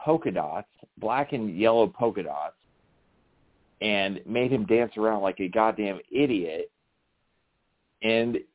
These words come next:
never did anything worthwhile with him. And then he, uh, eventually left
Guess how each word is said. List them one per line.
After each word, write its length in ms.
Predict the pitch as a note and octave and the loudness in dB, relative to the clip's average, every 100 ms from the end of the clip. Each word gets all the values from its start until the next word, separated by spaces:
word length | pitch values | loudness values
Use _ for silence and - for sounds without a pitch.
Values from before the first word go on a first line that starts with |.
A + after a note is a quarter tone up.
| - | -6
never 760 | B2 C3 D3+ E3 D#3+ C3 A#2 - G#2+ | 2 4 4 4 4 4 0 -8 -6
did 200 | B2 A#2+ G2 | 0 0 -2
anything 560 | D#3+ F#3 C3+ G#2 G2+ F#2+ - | -10 -8 -8 -8 -8 -14 -4
worthwhile 560 | A#2+ D3 C3+ D#3 E3+ F#2 | 0 0 2 2 2 0
with 160 | D2+ - | -6 -10
him. 120 | - _ _ _ _ _ | -18 _ _ _ _ _
And 140 | G2 A2 | -4 -2
then 120 | A#2+ | -2
he, 320 | A2+ G#2 - - | 0 -2 -4 -6
uh, 140 | D#2 - | -4 -4
eventually 480 | - G#2+ A#2 F2 C#2+ | 0 0 2 -2 -4
left 400 | E2 A2 G#2+ | 2 4 4